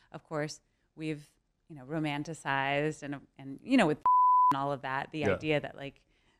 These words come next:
Speaker 1: okay, well, we're both gonna get off at the same time and it's gonna feel like this. And no,
Speaker 2: Hmm.
Speaker 1: what sex therapists have realized and what all the research has shown is that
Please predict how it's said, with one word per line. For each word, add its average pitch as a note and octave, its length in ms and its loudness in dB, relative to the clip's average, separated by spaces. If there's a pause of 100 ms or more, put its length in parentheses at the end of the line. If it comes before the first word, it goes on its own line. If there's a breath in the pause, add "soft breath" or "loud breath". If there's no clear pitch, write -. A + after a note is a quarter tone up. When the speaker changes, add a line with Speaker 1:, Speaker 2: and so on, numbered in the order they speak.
(160)
Speaker 1:
okay, A#3+ 340 4
well, E3+ 400 4 (300)
we're E3+ 100 -4
both G#3 220 8
gonna G3+ 120 -2
get F#3+ 120 -2
off F#3+ 100 -4
at - 120 -12
the F3+ 60 -18
same G3+ 220 -10
time G3 440 -2
and C#3 80 -6
it's C#3+ 180 -10
gonna E3+ 180 -8
feel F#3+ 160 -10
like F#3+ 200 -6
this. G3+ 300 -4
And D#3 100 -10 (380)
no, C#3+ 400 -4 (200)
Speaker 2:
Hmm. D3+ 80 2
Speaker 1:
what - 280 4
sex B3+ 360 8
therapists B3 540 6
have G3 140 0
realized E3 640 10
and D3+ 100 -4
what D3+ 140 -4
all F3 140 8
the F3+ 100 6
research F3 360 -4
has E3 120 -8
shown E3+ 540 2 (340 soft breath)
is D#3+ 200 -6
that C#3 360 2